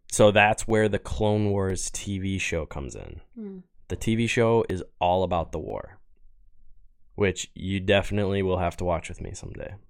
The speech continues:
Speaker 2: Okay.
Speaker 1: It's a lot. It's
Speaker 2: <laughs>
Speaker 1: like a hundred and twenty episodes.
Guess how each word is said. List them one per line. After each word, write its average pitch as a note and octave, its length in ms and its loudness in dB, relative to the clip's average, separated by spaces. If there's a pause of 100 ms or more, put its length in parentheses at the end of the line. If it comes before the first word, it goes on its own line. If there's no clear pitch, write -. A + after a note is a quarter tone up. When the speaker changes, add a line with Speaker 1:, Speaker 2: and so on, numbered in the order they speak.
(280)
Speaker 2:
Okay. C4+ 120 -18 (2000)
Speaker 1:
It's - 200 -12
a E2 60 -2
lot. B1+ 480 -2 (300)
It's G#2+ 200 2
Speaker 2:
<laughs> - 0 -
Speaker 1:
like G#2+ 140 6
a G2+ 80 4
hundred G2+ 240 2
and F#2 120 -4
twenty F2+ 280 0
episodes. - 720 -8